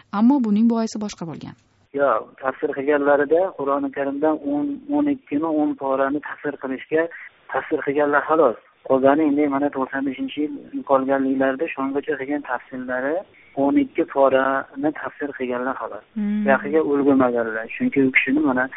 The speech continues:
Speaker 2: bego'ra olib ketishdi-yu.
Speaker 1: Biroq jamoatdan savol tushgan kezlarda va alohida oyatlar tafsiriga to'g'ri kelgan paytlarda,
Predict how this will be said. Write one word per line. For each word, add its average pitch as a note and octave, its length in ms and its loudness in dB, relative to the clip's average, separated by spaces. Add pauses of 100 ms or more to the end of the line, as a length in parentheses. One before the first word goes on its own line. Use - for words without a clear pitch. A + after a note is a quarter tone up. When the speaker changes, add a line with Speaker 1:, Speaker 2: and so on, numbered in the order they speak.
(440)
Speaker 2:
bego'ra B2 440 2
olib B2 160 -4
ketishdi-yu. B2+ 540 -4 (760)
Speaker 1:
Biroq C#4+ 260 4 (140)
jamoatdan C4+ 560 4
savol B3+ 240 2
tushgan G#3+ 320 -4
kezlarda F#3+ 560 -2 (340)
va G#3+ 140 4
alohida B3 460 4
oyatlar C4+ 420 0
tafsiriga F#3+ 480 -4
to'g'ri F3 240 -6
kelgan F3 320 -8
paytlarda, F3+ 560 -2